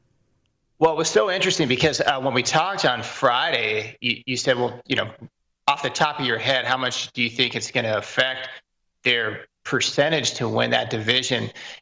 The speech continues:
And I had them at the time at fifty percent. And I, I thought, "Well, it's probably gonna be about two or three percent."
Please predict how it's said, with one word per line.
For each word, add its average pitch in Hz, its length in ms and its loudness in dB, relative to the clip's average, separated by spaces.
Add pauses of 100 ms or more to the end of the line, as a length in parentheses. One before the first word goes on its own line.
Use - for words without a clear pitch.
(100)
And 151 160 0
I 165 60 -4
had 190 220 0
them 180 180 0
at 143 80 2
the 135 80 -2
time 143 260 2
at 120 120 -2
fifty 160 420 0
percent. 113 640 0
And - 20 6
I, 123 200 2
I - 20 4
thought, 190 240 2
"Well, 208 180 4
it's 196 100 -2
probably 165 220 2
gonna 139 120 0
be 131 80 2
about 123 260 0
two 131 260 0
or 117 80 0
three 117 340 -2
percent." 107 720 -2